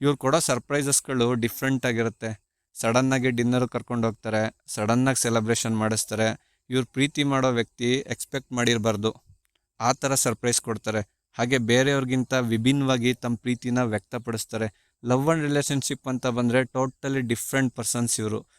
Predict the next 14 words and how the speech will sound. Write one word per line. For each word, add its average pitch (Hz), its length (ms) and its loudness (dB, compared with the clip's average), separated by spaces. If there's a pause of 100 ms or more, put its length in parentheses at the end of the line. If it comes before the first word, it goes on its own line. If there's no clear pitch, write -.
(220)
ಇವ್ರ 127 180 2
ಎನರ್ಜಿ 127 460 2
ಲೆವೆಲ್ಲೇ 123 440 2
ಹೈ 120 300 2
ಆಗ್ಬಿಡುತ್ತೆ. 110 680 -2 (500)
ಇವ್ರಿಗೆ 131 440 2
ಲಕ್ಸುರಿಯಸ್ 135 640 4
ಥಿಂಗ್ಸ್ 131 320 2
ಅಂದ್ರೆ 120 340 4
ತುಂಬಾ 127 400 2
ಇಷ್ಟ. 117 240 0 (680)
ಒಡವೆ, 123 420 4
ಬಟ್ಟೆ, 120 500 0
ಚಪ್ಲಿ 123 500 0